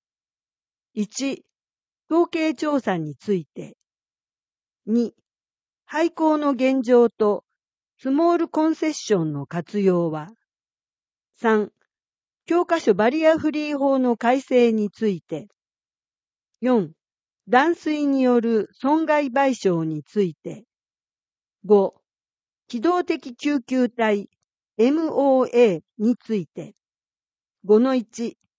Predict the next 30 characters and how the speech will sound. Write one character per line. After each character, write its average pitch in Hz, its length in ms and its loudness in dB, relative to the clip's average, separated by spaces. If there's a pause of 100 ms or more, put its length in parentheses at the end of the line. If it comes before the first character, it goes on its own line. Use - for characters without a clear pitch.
(320)
こ 294 120 -6
れ 349 120 0
ま 339 180 2
で 254 140 2
の 170 160 0
機 - 180 -8
動 349 220 0
的 285 360 -6
救 285 220 -4
急 277 240 -4
隊 247 280 0
の 226 180 2
実 190 440 -10
績 - 120 -20
と 262 160 0
効 277 260 0
果 165 160 -6
は。 151 200 -14 (920)
五 220 160 2
の 262 160 0
二、 233 280 -2 (600)
今 311 260 0
後 311 140 0
の 294 140 -2
課 226 160 -4
題 269 260 0
と 269 160 -4
対 226 220 -2
策 208 340 -6
は。 165 160 -8